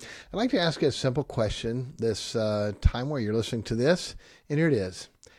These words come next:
Uh, how are the kids? "Oh, no, they're good." Well, isn't that how we think right away? "How are the kids?" "Oh, they're good. They're good." And when you think about how are the kids, what do we think about? Their health.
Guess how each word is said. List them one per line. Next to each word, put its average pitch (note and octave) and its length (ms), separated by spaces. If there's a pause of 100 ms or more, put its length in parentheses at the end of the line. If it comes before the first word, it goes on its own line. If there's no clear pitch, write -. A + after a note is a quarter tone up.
(160)
Uh, A#2+ 320
how G#3 180
are G#3 60
the C#3+ 80
kids? D#2+ 460 (880)
"Oh, B3 180
no, E3+ 140
they're E3+ 160
good." D#3+ 320 (1040)
Well, C3 100
isn't C3+ 80
that C3 120
how C3 100
we A#2+ 120
think C3 260
right A2 200
away? A#2 360 (480)
"How E3 100
are F#3 60
the F3 60
kids?" C#3+ 340
"Oh, B3 160
they're A#3 100
good. G#3+ 340 (720)
They're D#3+ 160
good." D3+ 300 (460)
And D#3+ 120
when F3 120
you D#3+ 80
think A3 300
about E3 280
how C#3 120
are D3+ 100
the B2+ 100
kids, B2+ 400
what C3 100
do C3+ 60
we B2+ 100
think A#2 200
about? F#2 300 (1080)
Their A2 220
health. - 420